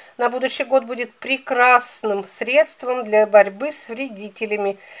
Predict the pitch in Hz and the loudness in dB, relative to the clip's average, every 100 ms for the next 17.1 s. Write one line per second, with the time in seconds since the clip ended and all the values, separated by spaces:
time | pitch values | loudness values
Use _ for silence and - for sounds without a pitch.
0 | - - 247 247 294 269 - 320 349 349 | -16 -2 -2 2 0 2 -2 0 0 2
1 | 294 285 285 269 269 269 262 - 262 - | 4 6 6 2 2 4 2 0 -6 -4
2 | 240 247 233 254 240 226 226 262 - 254 | -2 0 8 8 8 0 -2 -4 -4 2
3 | 285 247 220 214 208 240 240 269 269 220 | 2 2 0 0 0 -2 -2 -2 -2 2
4 | 202 - _ - _ - 254 294 285 262 | 2 0 _ -20 _ 0 6 6 6 2
5 | 269 254 254 240 262 285 269 - 220 190 | -2 0 2 10 10 10 4 -2 -6 -8
6 | - _ - - 226 220 226 247 262 262 | -10 _ -20 -14 -10 -8 -4 0 6 6
7 | 226 220 214 262 - 226 202 226 - 320 | 6 0 0 0 0 -4 2 2 2 -2
8 | 233 - _ - - - _ _ _ - | 0 -2 _ -20 -20 -20 _ _ _ -6
9 | 277 - 269 262 254 233 240 240 226 240 | -6 -2 2 4 4 2 -2 -4 -6 -6
10 | 214 _ - - 240 262 247 269 302 277 | -8 _ -14 -8 -8 -6 -2 4 6 6
11 | 262 240 233 262 262 - 247 233 220 247 | 4 2 4 2 2 -2 -6 -6 -6 -8
12 | 226 - 311 311 233 240 240 233 226 240 | 0 8 8 8 2 4 4 0 -2 2
13 | 247 269 262 240 226 233 - 226 - 247 | 0 0 -2 -2 0 -2 -4 -8 -2 2
14 | 277 254 233 247 254 226 214 226 220 233 | 2 2 4 8 10 8 6 0 -2 2
15 | 254 233 208 226 220 226 226 220 247 233 | 4 4 4 -2 -4 -4 -4 -6 -2 6
16 | 240 220 220 220 240 226 - 214 - 277 | 6 6 0 -2 -4 -6 -6 -8 -4 -4